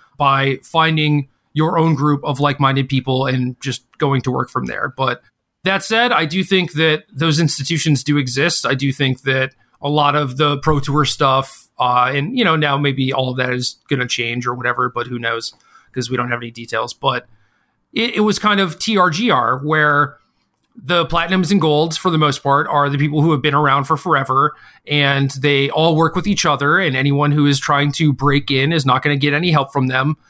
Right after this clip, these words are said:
And it's basically just, like, these fifteen, twenty person super teams against a, a solo individual. And it's just like, yeah, the solo person's gonna win some of the time, but good luck,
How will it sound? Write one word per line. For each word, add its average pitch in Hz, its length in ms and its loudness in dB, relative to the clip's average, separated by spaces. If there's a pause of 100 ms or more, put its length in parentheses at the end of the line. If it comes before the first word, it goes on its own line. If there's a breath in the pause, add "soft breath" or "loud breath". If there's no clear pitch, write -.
(200 loud breath)
And 139 180 0
it's 131 140 -2
basically 156 320 0
just, 143 220 -2
like, 131 160 0
these 139 280 -2
fifteen, 147 480 0
twenty 147 280 0
person 143 260 2
super 160 240 0
teams 135 320 0
against 139 420 -2
a, 131 220 0 (160)
a 123 60 -6
solo 147 440 2
individual. 139 640 0
And 139 100 2
it's 127 100 -2
just - 100 -8
like, 135 160 -2
yeah, 160 140 2
the 127 100 -4
solo 139 280 0
person's 135 320 0
gonna 127 140 -4
win 127 140 -6
some 127 160 -2
of 123 60 -8
the 123 60 -12
time, 170 400 0
but 135 260 -6
good 139 180 -2
luck, 135 320 0